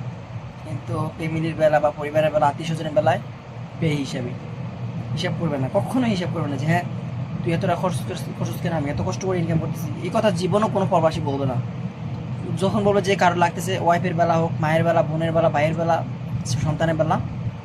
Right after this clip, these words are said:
প্রাণ খুলে দিয়ে দিবে। না থাকলে নিজের কাছ থেকে, আরেকজনের কাছ থেকে ধার করে হলেও দেবে, তাও বলবে না যে, "এত খরচ করো কেন, খরচ করবা না।"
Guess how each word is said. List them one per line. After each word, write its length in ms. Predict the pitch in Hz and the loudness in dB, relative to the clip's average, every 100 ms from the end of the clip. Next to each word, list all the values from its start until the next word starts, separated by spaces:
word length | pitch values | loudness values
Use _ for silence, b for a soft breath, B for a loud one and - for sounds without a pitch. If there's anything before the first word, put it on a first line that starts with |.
| - - | -12 -2
প্রাণ 260 | 226 247 285 | 2 4 2
খুলে 260 | 254 247 | 0 0
দিয়ে 140 | 226 208 | 2 0
দিবে। 200 | 160 139 | 0 -2
না 160 | 156 208 | 2 2
থাকলে 280 | 247 226 226 | 2 -2 -2
নিজের 220 | 220 220 | -2 -2
কাছ 140 | 233 | -4
থেকে, 200 | - 220 | -4 2
আরেকজনের 320 | 196 180 185 196 | 4 4 2 -2
কাছ 140 | 208 | -2
থেকে 140 | 208 | -2
ধার 220 | 196 156 185 | 0 2 2
করে 180 | 226 | 2
হলেও 180 | 240 240 | 4 4
দেবে, 260 | 185 156 131 - - - - - - | 0 -4 -6 -10 -16 -16 -16 -6 4
তাও 160 | 185 | 6
বলবে 200 | 214 214 | 6 4
না 100 | 220 | 2
যে, 60 | 208 | 2
"এত 140 | 208 | 2
খরচ 280 | 220 208 202 | 2 -2 -2
করো 160 | 208 196 | 0 -2
কেন, 240 | 196 196 | -2 -6
খরচ 240 | 185 190 - | -4 -6 -6
করবা 240 | 170 | -4
না।" 100 | 147 | -4